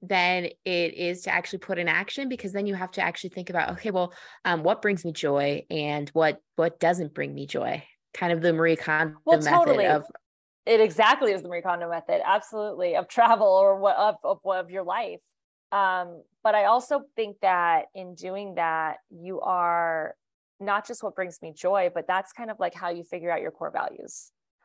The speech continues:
Speaker 2: Like,
Speaker 1: Yes.
Speaker 2: why is it that we're discussing, I mean, listen, you can spend money on anything, right? There's lots of hacks for lots of different things in life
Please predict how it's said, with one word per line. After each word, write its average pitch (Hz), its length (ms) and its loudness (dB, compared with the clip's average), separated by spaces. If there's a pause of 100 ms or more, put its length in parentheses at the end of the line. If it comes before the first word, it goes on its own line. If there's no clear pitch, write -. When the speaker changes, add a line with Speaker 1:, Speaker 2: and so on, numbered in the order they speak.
(200)
Speaker 2:
Like, 185 320 0 (160)
Speaker 1:
Yes. 147 280 -4
Speaker 2:
why 190 300 4
is 269 240 0
it 220 140 -4
that 165 140 -2
we're 185 160 -6
discussing, 170 720 -8
I 170 60 -12
mean, 170 300 -12
listen, 175 320 -6
you 185 100 -10
can 262 140 -8
spend 208 240 -12
money 175 180 -10
on 151 140 -8
anything, - 580 -12 (400)
right? 180 380 2
There's 170 280 0
lots 170 320 -2
of 175 80 -10
hacks 160 480 -4
for 202 120 -4
lots 247 380 -2
of 180 120 -8
different 156 360 -10
things 160 260 -12
in 156 100 -8
life 120 220 -10